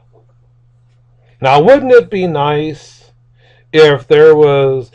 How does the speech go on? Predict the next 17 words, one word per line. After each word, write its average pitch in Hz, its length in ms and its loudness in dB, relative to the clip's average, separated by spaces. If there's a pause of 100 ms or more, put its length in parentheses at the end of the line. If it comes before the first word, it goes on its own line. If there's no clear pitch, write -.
(140)
a 131 140 0
preloaded 143 720 -2
formula 135 600 -2
in 131 60 -8
the 127 60 -8
calculator? 127 840 -4 (400)
All 127 160 0
you 135 120 -2
need 139 200 -6
to 131 80 -18
do 135 320 -6
is 117 100 -8
tell 127 540 -2 (800)
what 131 280 -2
the - 80 -10
mean 127 440 -10
and 110 320 -14